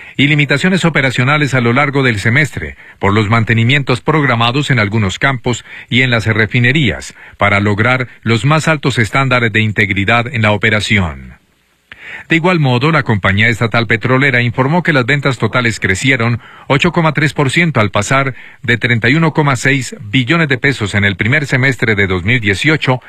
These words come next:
a treinta y cuatro coma dos billones de pesos en el primer semestre de este año. Y en cuanto a la producción, la entidad destacó que aumentó en un dos por ciento al alcanzar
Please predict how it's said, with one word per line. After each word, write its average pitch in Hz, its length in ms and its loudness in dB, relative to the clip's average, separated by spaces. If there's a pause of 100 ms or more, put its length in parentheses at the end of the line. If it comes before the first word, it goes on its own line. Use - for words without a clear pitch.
(320)
a 104 140 0
treinta 127 340 0
y 131 80 2
cuatro 170 320 0
coma 151 280 0
dos 147 420 -2
billones 139 420 0
de 147 80 0
pesos 127 380 -2
en 117 100 2
el 110 120 0
primer 131 300 0
semestre 127 460 0
de 113 140 2
este 120 240 0
año. 87 380 -4 (560)
Y 135 140 0
en 135 80 0
cuanto 147 260 0
a 139 40 2
la 135 100 0
producción, 139 560 0
la 143 100 2
entidad 120 480 0
destacó 139 460 0
que 107 200 0
aumentó 113 600 2
en 101 140 0
un 160 80 0
dos 160 180 0
por 147 180 0
ciento 113 460 0 (260)
al 107 140 2
alcanzar 117 640 0